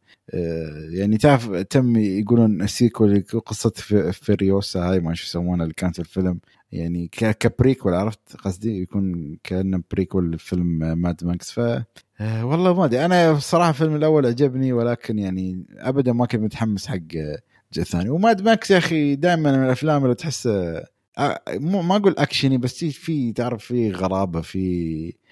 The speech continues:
حماس، جي، عرفت كيف؟ ولكن، آه، ما أدري، أبدًا مو متحمس حق الجزء الثاني. بس ولكن لو في تريلر وفي شوية تغيير جو ممكن، عرفت كيف؟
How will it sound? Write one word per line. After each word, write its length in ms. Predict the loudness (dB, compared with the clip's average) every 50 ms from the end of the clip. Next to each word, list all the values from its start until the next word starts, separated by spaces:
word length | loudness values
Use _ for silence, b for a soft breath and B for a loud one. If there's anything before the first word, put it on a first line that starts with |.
| b b
حماس، 580 | -4 0 2 4 6 6 6 6 4 0 -2 -2
جي، 120 | 0 0
عرفت 200 | 0 0 -2 -4
كيف؟ 520 | -6 -6 -6 -6 -6 -12 -20 _ -20 _ _
ولكن، 540 | -6 -4 -4 -4 -6 -6 -6 -4 -4 -2 -2
آه، 320 | -2 -4 -4 -6 -6 -6 -2
ما 140 | 2 2 4
أدري، 240 | 4 4 2 0 -2 -8 -12 -16 _ _
أبدًا 340 | -4 2 2 4 4 4 2
مو 420 | 2 2 0 0 0 0 0 0
متحمس 420 | 0 0 0 0 0 0 -2 -2 -2
حق 60 | -4
الجزء 180 | -6 -4 -6
الثاني. 220 | -6 -6 -6 -4 -4
بس 140 | -2 0 0
ولكن 340 | 2 2 2 2 2 0
لو 140 | 2 2 2
في 240 | 2 2 0 0 0
تريلر 600 | 0 -4 -8 -4 0 2 2 4 4 2 0 -2 -8 _ _ _ _ _
وفي 260 | -10 -8 -2 -2 -2
شوية 220 | 0 2 2 2 2
تغيير 420 | 2 0 0 2 2 2 2 2
جو 340 | 2 0 0 0 0 -2 -4 -6
ممكن، 400 | -8 -8 -6 -8 -8 -8 -8 -10 -16 _ _ _ _ _
عرفت 200 | -6 -4 -4 -4
كيف؟ 300 | -6 -8 -8 -8 -10 _